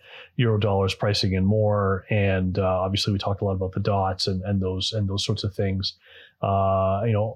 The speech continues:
a-, and as we know, Powell and, and a number of people, especially at the senior side, you know, the very senior people at the Fed on the governor's side, um, are not, uh, big fans of the dots, but the market traded that anyway. So we saw the curve flatten a fair bit,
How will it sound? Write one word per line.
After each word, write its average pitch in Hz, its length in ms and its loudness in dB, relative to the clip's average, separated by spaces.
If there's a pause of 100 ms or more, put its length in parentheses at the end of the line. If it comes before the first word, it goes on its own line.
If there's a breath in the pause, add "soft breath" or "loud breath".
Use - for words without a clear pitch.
a-, 117 60 0
and 110 420 2
as 113 140 2
we 135 80 2
know, 135 180 2
Powell 113 540 2
and, 104 260 2
and 101 280 2
a 107 80 0
number 110 340 2
of 98 80 0
people, 101 400 0
especially 104 320 -2
at 95 80 -6
the 101 80 -2
senior 107 340 2
side, 95 640 0
you 113 100 0
know, 98 120 2
the 98 80 -2
very 107 240 2
senior 98 320 -2
people 98 320 -4
at 95 80 -6
the - 60 -20
Fed 101 360 -4 (600 loud breath)
on 101 120 0
the 101 60 2
governor's 107 480 2
side, 95 360 2
um, 95 400 -2
are 101 160 0
not, 98 440 -2 (240)
uh, 104 40 -4
big 101 220 -2
fans 113 360 2
of 104 60 2
the 98 60 0
dots, 95 300 0
but - 120 -2
the 110 60 0
market 117 320 0
traded 107 320 0
that 95 240 -2
anyway. 104 280 0
So - 120 -2
we 117 60 4
saw 120 140 0
the 107 80 -2
curve 107 440 0 (600 loud breath)
flatten 110 440 0
a 113 60 2
fair 113 220 2
bit, 110 360 2